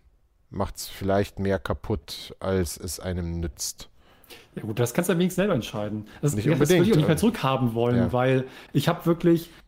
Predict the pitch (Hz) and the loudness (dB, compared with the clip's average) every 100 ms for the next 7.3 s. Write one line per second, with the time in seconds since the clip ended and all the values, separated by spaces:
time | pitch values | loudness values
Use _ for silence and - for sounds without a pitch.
0 | - - 151 160 - 160 165 165 - 160 | -10 -2 0 0 2 4 4 2 2 2
1 | 151 156 160 165 165 151 151 156 156 143 | 4 4 4 0 -2 0 0 0 0 2
2 | 143 156 151 - 156 151 - 160 165 151 | 2 2 -2 -4 0 0 0 0 0 2
3 | 156 156 160 135 143 - 143 160 135 131 | 2 4 4 4 2 0 -2 0 0 2
4 | 151 151 147 139 147 143 139 123 - 131 | 0 0 2 4 4 4 0 -6 -2 0
5 | 156 151 131 135 143 131 131 135 - - | 0 0 0 0 2 2 2 0 -2 0
6 | 165 - 127 147 143 131 135 131 127 131 | 0 0 -2 -2 0 0 0 0 0 0
7 | 131 135 127 | 0 0 -2